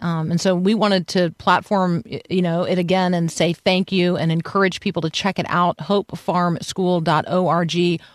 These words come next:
All the links are there. You can get in touch. You can make a visit.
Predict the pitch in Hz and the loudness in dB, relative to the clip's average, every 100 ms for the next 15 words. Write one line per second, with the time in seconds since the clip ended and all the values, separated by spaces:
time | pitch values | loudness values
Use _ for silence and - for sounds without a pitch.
0 | - 180 220 220 185 202 - 214 202 202 | -2 2 4 2 0 0 -2 -4 0 2
1 | 208 185 175 185 180 165 160 - 233 220 | 2 0 -2 -2 0 0 -2 0 2 2
2 | - - 190 185 170 - - _ 208 208 | -2 -6 -2 0 -2 -4 -12 _ 0 2
3 | 190 175 254 240 247 - | 2 4 2 4 0 0